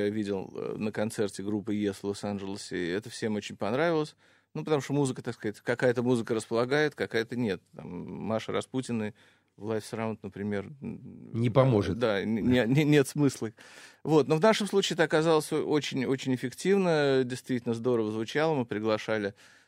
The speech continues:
Speaker 1: моего товарища из Швеции, звукорежиссёра, который имел опыт работы, э, так сказать, живым сараундом. Вот. И был, э, небольшой тур и концерт в Олимпийском, который был снят, записан.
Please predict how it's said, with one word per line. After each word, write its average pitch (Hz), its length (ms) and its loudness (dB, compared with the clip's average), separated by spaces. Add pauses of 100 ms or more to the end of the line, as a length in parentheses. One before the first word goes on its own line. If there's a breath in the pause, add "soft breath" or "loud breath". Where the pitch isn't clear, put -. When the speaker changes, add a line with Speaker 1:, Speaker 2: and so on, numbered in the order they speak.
(120 soft breath)
Speaker 1:
моего 113 240 2
товарища 107 800 2
из 98 60 -4
Швеции, 107 440 -4
звукорежиссёра, 104 800 -2
который 107 320 -4
имел 110 240 0
опыт 104 300 -2
работы, 98 440 -2
э, 87 840 -6
так - 100 -12
сказать, 90 260 -10
живым 95 640 -4
сараундом. 151 540 -4 (640 loud breath)
Вот. 127 520 2
И 120 160 -2
был, 165 440 4
э, 147 720 4
небольшой 143 520 2
тур 185 320 4
и 165 40 2
концерт 151 460 0
в 147 40 -2
Олимпийском, 151 680 -2
который 120 340 -4
был 107 160 -2
снят, 156 360 -2
записан. 151 600 -2